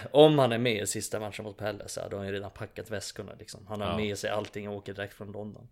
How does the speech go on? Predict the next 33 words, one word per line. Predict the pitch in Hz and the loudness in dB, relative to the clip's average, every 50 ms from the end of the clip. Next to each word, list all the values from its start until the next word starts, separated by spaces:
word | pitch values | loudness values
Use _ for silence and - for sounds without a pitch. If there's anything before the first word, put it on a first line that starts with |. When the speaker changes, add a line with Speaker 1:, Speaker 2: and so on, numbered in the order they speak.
| _ _ _ | _ _ _
Speaker 2:
Mm. | 92 92 92 92 87 - - _ _ _ | -8 -6 -6 -6 -8 -8 -12 _ _ _
Speaker 1:
Kollar | - - 120 113 110 107 | 2 4 4 4 4 2
inte | 107 101 - 101 | 0 0 -4 -4
tillbaks | - 104 107 107 104 101 - - | -2 -2 -2 -2 -4 -8 -10 -12
en | 104 98 | -12 -12
sekund. | 95 101 - - 110 107 107 - _ _ _ _ _ _ - 139 - - - - - - - - - - - _ _ _ _ _ _ _ _ _ _ _ _ _ _ _ _ | -12 -12 -14 -14 -14 -14 -18 -20 _ _ _ _ _ _ -12 -10 -6 -6 -6 -6 -6 -8 -14 -18 -20 -20 -20 _ _ _ _ _ _ _ _ _ _ _ _ _ _ _ _
Speaker 2:
Nej. | 87 82 82 92 87 78 - - _ _ _ _ _ _ _ _ _ _ _ _ - - - _ _ _ _ _ - _ _ _ - | -18 -16 -14 -14 -16 -16 -18 -20 _ _ _ _ _ _ _ _ _ _ _ _ -20 -20 -20 _ _ _ _ _ -20 _ _ _ -12
Kan | - - | -8 -6
man | 101 95 | -6 -6
ju | 92 | -6
förstå | - - 90 - - 82 | -8 -10 -8 -6 -4 -2
om | 82 | -2
man | 82 82 | -2 -2
Speaker 1:
Man | 82 - 120 | 0 0 2
kan | - | 2
Speaker 2:
vill. | 131 117 | 2 2
Speaker 1:
se | - - 127 120 113 104 | 2 2 4 4 4 2
dem | 110 98 104 107 | 2 0 0 0
bara | 101 101 104 | 0 0 0
så | - - | 0 -2
här, | 98 90 90 90 104 - - 110 - - - 117 - - - _ _ - - | -2 -2 -2 -6 -8 -12 -14 -16 -18 -20 -20 -20 -20 -20 -20 _ _ -12 -8
United-spelarna | 113 107 104 98 - - - - 107 101 101 | -6 -6 -6 -6 -8 -10 -10 -10 -10 -8 -6
bara | 107 101 | -6 -6
stå | - - 107 | -6 -6 -6
och | 98 101 | -6 -6
vinka | 104 104 101 95 - - 98 | -8 -8 -8 -10 -10 -10 -10
bakom | 92 95 95 87 - - 104 | -8 -10 -12 -12 -12 -14 -14
honom. | 95 92 98 98 | -12 -14 -14 -12
Man | 98 101 95 | -12 -14 -10
kollar | - 95 95 95 92 | -10 -10 -8 -8 -10
inte | 95 - | -10 -10
ens | - - - - | -12 -12 -12 -14
bak. | - - - | -16 -16 -16